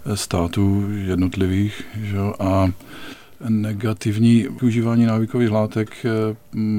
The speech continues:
má prostě jisté negativní dopady, zdravotní, sociální, ať už se jedná o legální, nelegální látky. Takže ať už to konopí teda je v nelegálním režimu, nebo prostě není povoleno pro rekreační účely,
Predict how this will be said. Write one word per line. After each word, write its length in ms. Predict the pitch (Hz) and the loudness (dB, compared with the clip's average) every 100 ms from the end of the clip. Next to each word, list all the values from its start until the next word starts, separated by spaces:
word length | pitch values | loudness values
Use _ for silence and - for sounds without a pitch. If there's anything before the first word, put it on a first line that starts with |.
| 104 104 101 104 | 0 -2 -2 -2
má 400 | 101 104 104 104 101 - | 0 0 0 -2 -6 -16
prostě 360 | - - - 123 110 - - - 98 | -16 -14 -10 -6 -6 -6 -8 -8 -8
jisté 500 | 110 104 - - 104 | -4 -4 -4 0 2
negativní 840 | 104 104 - 101 104 101 98 104 104 | 2 0 -2 0 0 0 0 -4 -4
dopady, 600 | 104 101 104 107 107 117 - - - - - - - | -6 0 0 2 0 -2 -10 -20 -20 -20 -20 -20 -12
zdravotní, 800 | 113 98 98 101 95 107 104 101 | -8 -4 0 -2 2 2 4 2
sociální, 1040 | 95 101 - 107 101 104 104 101 101 98 101 - | 0 -6 -4 -2 0 0 2 4 2 2 -2 -6
ať 200 | 98 104 | -6 -4
už 220 | 101 - | -4 -4
se 100 | 107 | -2
jedná 240 | 98 104 | 0 0
o 80 | 98 | 0
legální, 480 | 92 90 98 98 92 | 0 -2 0 2 2
nelegální 500 | 90 92 92 95 95 | 2 0 2 2 2
látky. 380 | 95 95 - 87 | 0 -2 -4 -2
Takže 340 | 90 90 95 - - - - | -2 -2 -4 -6 -14 -10 -8
ať 180 | - 104 | -4 0
už 200 | 113 - | 0 0
to 100 | - | 0
konopí 500 | - 117 120 123 113 | 6 6 6 6 6
teda 260 | 113 110 110 | 6 4 4
je 80 | |
v 60 | 101 | 6
nelegálním 580 | 107 110 110 113 117 113 | 6 6 6 8 10 8
režimu, 500 | 107 107 113 113 113 | 6 8 8 8 8
nebo 220 | 110 101 | 6 2
prostě 340 | 104 101 - | -4 -4 2
není 220 | 101 101 113 | 4 6 6
povoleno 420 | 107 98 101 104 | 4 2 4 4
pro 180 | - 104 | 2 0
rekreační 540 | 98 104 101 - 107 | 2 0 0 0 -2
účely, 500 | 101 98 110 104 110 | -2 -2 0 0 -2